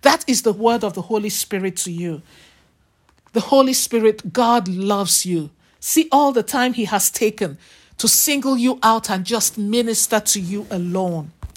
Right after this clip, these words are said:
Hallelujah. Wow. Our time is fast spent. And, um, we have so much we were supposed to pray, um, to continue with in our prayers today, but the Spirit of the Lord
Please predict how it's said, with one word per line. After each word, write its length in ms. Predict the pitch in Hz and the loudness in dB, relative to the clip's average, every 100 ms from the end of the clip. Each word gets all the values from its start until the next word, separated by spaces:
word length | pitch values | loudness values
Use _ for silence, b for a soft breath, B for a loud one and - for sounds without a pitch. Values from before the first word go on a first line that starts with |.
| - | 2
Hallelujah. 960 | 262 233 202 185 175 180 175 165 - - b b b | 4 2 -4 -6 -4 -6 -4 -4 -6 -10 b b b
Wow. 640 | b 190 214 214 196 170 160 B B B | b 0 2 2 -2 -6 -12 B B B
Our 220 | 190 196 | 0 -2
time 440 | - 240 214 214 208 | -2 0 0 0 -4
is 220 | 185 - | -6 -6
fast 380 | - 208 196 - | -6 -6 -4 -6
spent. 580 | - 190 175 131 - - B B B B B B B | -8 -6 -8 -8 -16 -20 B B B B B B B
And, 360 | 185 190 190 185 | -4 -2 0 -2
um, 400 | 208 196 185 190 - - - - - - - - - - - - - - B B B - | -2 -2 -2 -4 -6 -12 -16 -18 -20 -20 -18 -14 -12 -10 -10 -10 -8 -8 B B B -6
we 80 | 185 | -6
have 380 | - 226 226 180 | -4 -2 -2 -4
so 360 | - - 240 | -8 -2 -2
much 460 | 233 226 226 226 - | 0 -2 -4 -6 -10
we 240 | 202 190 - B B B B | -8 -10 -14 B B B B
were 100 | 196 | -4
supposed 460 | - 185 214 208 | -2 -2 -4 -4
to 60 | 170 | -12
pray, 520 | - - 208 196 151 139 - - b b b b b b b b b - | -18 -8 -4 -4 -4 -10 -20 -20 b b b b b b b b b -8
um, 300 | 202 185 160 | -4 -2 -4
to 100 | 214 | -6
continue 480 | 214 196 - 233 220 | -4 -2 0 0 2
with 220 | 202 190 | 0 -2
in 100 | 196 | -2
our 140 | 190 | -2
prayers 520 | - - 220 220 208 - | -2 0 4 4 2 -2
today, 440 | 196 160 202 196 | -6 0 2 2
but 260 | 185 185 170 | 2 -2 -2
the 80 | |
Spirit 580 | 185 - - - 233 226 | -2 0 0 0 0 0
of 120 | 208 | -2
the 80 | 196 | -2
Lord 320 | 196 202 202 | 0 0 0